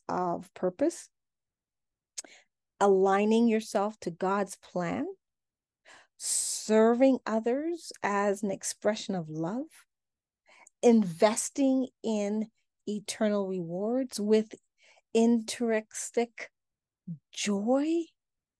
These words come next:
and a quest for personal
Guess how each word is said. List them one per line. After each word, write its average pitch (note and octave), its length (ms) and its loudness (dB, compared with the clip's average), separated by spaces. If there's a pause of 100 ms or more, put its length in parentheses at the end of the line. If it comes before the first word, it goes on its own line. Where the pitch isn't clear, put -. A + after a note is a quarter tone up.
(1500)
and A#3 140 6
a A3 60 4
quest A#3 440 0
for G#3 160 -4
personal G#3+ 640 -2